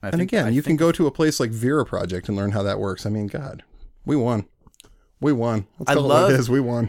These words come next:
Speaker 1: You know what, Griff? I like that take on it. I like "we won." I like it when you can go,
Speaker 2: <laughs>
Speaker 1: "We won," and have that be bigger than the,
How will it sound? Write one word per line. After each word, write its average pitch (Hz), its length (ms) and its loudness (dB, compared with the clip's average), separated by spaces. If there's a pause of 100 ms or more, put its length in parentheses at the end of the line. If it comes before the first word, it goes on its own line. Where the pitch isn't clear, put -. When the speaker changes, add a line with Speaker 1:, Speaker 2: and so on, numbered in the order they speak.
Speaker 1:
You 151 80 0
know 190 120 2
what, 196 100 0
Griff? 175 220 0
I 135 100 2
like 131 380 0 (260)
that 117 280 -2
take 101 300 -10
on 90 160 -10
it. 90 140 -14 (260)
I 113 60 -2
like 120 360 0
"we 123 200 -2
won." 110 460 -4 (280)
I 113 80 -2
like 139 220 -2
it 180 80 -2
when 147 160 0
you 143 80 -2
can 131 200 -4
go, 117 480 0
Speaker 2:
<laughs> - 60 -20
Speaker 1:
"We 120 240 -4
won," 123 260 -2
and 113 140 -4
have 113 220 -6
that 110 240 -4
be 107 180 -4
bigger 117 400 -2
than 107 280 -4
the, 98 260 -6